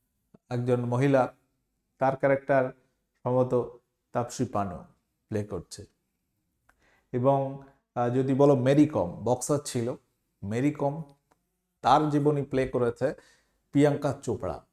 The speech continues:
বক্সার মেরি কম। পাশাপাশি, আহ, কিছুদিন আগে একটা সিনেমা যেটা খুব ভাইরাল, টুয়েলভ ফেল, কিছু এই সমস্ত সিনেমা কিন্তু পরীক্ষায় আসার মতো। মনোজ কুমার শর্মা,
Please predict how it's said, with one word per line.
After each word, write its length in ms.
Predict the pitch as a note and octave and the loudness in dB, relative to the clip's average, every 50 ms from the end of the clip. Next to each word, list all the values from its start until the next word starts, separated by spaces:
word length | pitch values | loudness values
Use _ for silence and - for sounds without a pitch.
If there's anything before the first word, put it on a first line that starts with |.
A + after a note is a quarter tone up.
| _ _ - | _ _ -6
বক্সার 420 | G#2+ G#2+ - - - F2+ D#2+ D2+ - _ _ _ - | -6 -6 -6 -8 -10 -12 -12 -14 -14 _ _ _ -14
মেরি 240 | - F#2+ F2+ F#2+ F2+ | -10 -8 -6 -6 -6
কম। 180 | - D2 - - _ _ _ _ _ - C#3+ C3+ A2 F2 - - - _ _ _ _ _ _ _ _ _ _ _ _ _ | -8 -12 -14 -14 _ _ _ _ _ -2 0 0 -2 -4 -10 -16 -20 _ _ _ _ _ _ _ _ _ _ _ _ _
পাশাপাশি, 600 | - D3 D3 F3+ F#3 G3 E3+ - - A2+ B2+ G3 - - _ _ _ _ _ _ _ _ _ _ | -2 0 2 2 4 4 4 2 2 -2 -4 -4 -6 -10 _ _ _ _ _ _ _ _ _ _
আহ, 280 | - B2 B2+ B2 B2+ A#2 - _ _ _ _ _ | -20 -12 -6 -6 -6 -6 -6 _ _ _ _ _
কিছুদিন 520 | D3 C#3 - D#3+ C#3+ D3 D3+ D3 D3+ D3 - | -6 -4 -2 2 4 4 4 4 2 0 2
আগে 240 | C3 C#3 C3+ C#3 D#3 | 2 4 4 4 4
একটা 240 | D3+ D3+ - D#3 | 2 4 2 0
সিনেমা 420 | D3 - - D3+ D3 D3+ D3 D3 D3 | 0 2 0 0 2 2 2 2 2
যেটা 200 | C#3+ C#3+ D3 C#3 | 2 2 0 0
খুব 240 | - - D3+ C3+ A2+ | 2 2 0 0 2
ভাইরাল, 480 | A#2+ A#2 B2 B2+ B2 B2 A#2 A2 G#2+ G#2+ - _ _ | 2 4 6 6 8 6 6 4 0 -4 -10 _ _
টুয়েলভ 380 | - C#3+ D3 D3 D3 C3+ - - - - | 4 6 6 8 6 4 2 0 -4 -2
ফেল, 280 | B2+ G#2+ F2+ E2+ - - _ _ _ _ _ _ _ _ _ _ _ _ _ _ _ _ _ _ _ | 0 0 0 0 -4 -8 _ _ _ _ _ _ _ _ _ _ _ _ _ _ _ _ _ _ _
কিছু 240 | - B2+ C3 D3 D3 | -4 -2 0 0 2
এই 220 | D3 D#3 D#3+ D#3 | 4 4 4 4
সমস্ত 340 | D#3 - D#3+ D#3 D3 D3 - | 2 0 -2 -2 -2 -4 -4
সিনেমা 300 | - D3 C#3+ C#3+ D3 D3 | -2 0 0 2 2 2
কিন্তু 180 | D3 C#3+ C#3 C3 | 0 -2 -2 0
পরীক্ষায় 400 | C3+ C#3+ C#3+ C#3 C#3+ - C#3 C3+ | 2 2 2 4 2 2 2 2
আসার 240 | C3 B2+ C3+ C3+ | 2 2 0 0
মতো। 320 | C3+ B2+ A2 - C#3 D3 - | 0 -2 -2 -2 -2 -4 -4
মনোজ 400 | D#3 C3+ C#3 C#3 C#3+ C3+ C3+ - | -4 -4 -2 0 0 -2 -4 -6
কুমার 240 | - - C#3 C3+ B2+ | -6 -4 -2 -2 -2
শর্মা, 520 | - - C3 B2+ A#2+ A2+ G#2 F2+ E2 - | -2 -2 -2 -2 0 -2 -2 -4 -4 -6